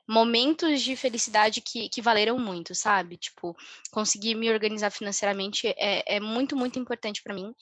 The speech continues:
E, e foi algo que eu consegui fazer esse ano, sabe? Então,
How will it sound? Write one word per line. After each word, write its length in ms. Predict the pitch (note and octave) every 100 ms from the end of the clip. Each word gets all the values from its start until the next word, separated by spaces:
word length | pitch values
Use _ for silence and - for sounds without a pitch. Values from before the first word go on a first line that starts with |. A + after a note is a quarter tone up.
| - - - - _
E, 480 | G3 G3+ G3+ G3 -
e 40 |
foi 240 | G#3+ A#3 G#3+
algo 180 | G3+ G3+
que 140 | -
eu 40 |
consegui 380 | - G#3 G3+ G#3
fazer 220 | G3+ G3+
esse 200 | F#3+ - A3
ano, 220 | E3+ F3
sabe? 300 | - F3+ F3
Então, 500 | F3 F3 F3+ E3+